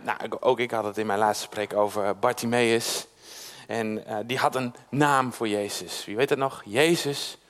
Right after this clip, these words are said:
zoon van David. En als wij bidden, dan sluiten we ook, ook af met,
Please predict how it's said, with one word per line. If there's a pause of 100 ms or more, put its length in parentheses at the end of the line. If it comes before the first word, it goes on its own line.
(120)
zoon (200)
van
David. (1700)
En (260)
als
wij
bidden, (540)
dan
sluiten
we
ook, (320)
ook
af
met,